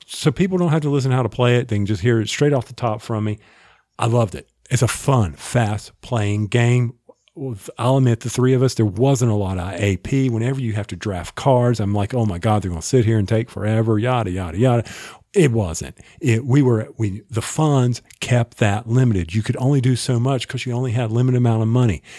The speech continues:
and that really forced it for you. That's what I enjoyed about it. But you know me, I like my quick games.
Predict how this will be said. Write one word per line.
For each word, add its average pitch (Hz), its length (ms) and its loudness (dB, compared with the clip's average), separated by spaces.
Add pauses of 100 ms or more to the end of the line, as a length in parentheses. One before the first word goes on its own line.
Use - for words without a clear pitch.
(120)
and 95 180 -2
that 117 200 2
really 113 240 2
forced - 380 0
it 87 100 -4
for 85 220 -6
you. 80 100 -4 (400)
That's 110 400 -2
what 113 120 -4
I 110 60 0
enjoyed 107 300 0
about 92 240 -4
it. - 120 -16
But - 200 -6
you 120 60 0
know 113 180 4
me, 110 260 0
I 92 100 -10
like 95 200 -4
my 107 120 0
quick 113 240 0
games. 104 420 0